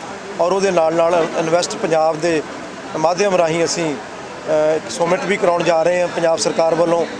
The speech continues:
ਜਿਹਦੇ 'ਚ ਵੱਡੇ ਵੱਡੇ ਨਿਵੇਸ਼ਕ ਆ ਕੇ, ਅ, ਆਪਣੀ ਜਿਹੜੀ ਨਿਵੇਸ਼ ਨੀਤੀ ਆ ਸਰਕਾਰ ਦੀ, ਅ, ਉਹ, ਉਹਦੇ 'ਤੇ ਕੰਮ ਕਰਨਗੇ ਔਰ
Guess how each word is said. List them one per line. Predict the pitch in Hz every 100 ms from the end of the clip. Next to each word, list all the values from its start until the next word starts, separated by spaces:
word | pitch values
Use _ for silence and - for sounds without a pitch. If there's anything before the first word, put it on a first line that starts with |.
| - - 208 - 160
ਜਿਹਦੇ | 180 180
'ਚ | 175
ਵੱਡੇ | 160 160 180
ਵੱਡੇ | 170 170
ਨਿਵੇਸ਼ਕ | 165 156 156 170 170
ਆ | 156
ਕੇ, | 156 165
ਅ, | 135 - - - - - 160 156 160
ਆਪਣੀ | 160 156 165 165
ਜਿਹੜੀ | 165 165 151 123 -
ਨਿਵੇਸ਼ | 143 147 170 156 160
ਨੀਤੀ | 156 180 175
ਆ | 165 170
ਸਰਕਾਰ | 175 - 160 160
ਦੀ, | 143 151
ਅ, | - - - - - 156
ਉਹ, | 156 175 170 180 175
ਉਹਦੇ | 180 185
'ਤੇ | - 165
ਕੰਮ | - 156 170
ਕਰਨਗੇ | 175 175 180 175 170
ਔਰ | 160 156 156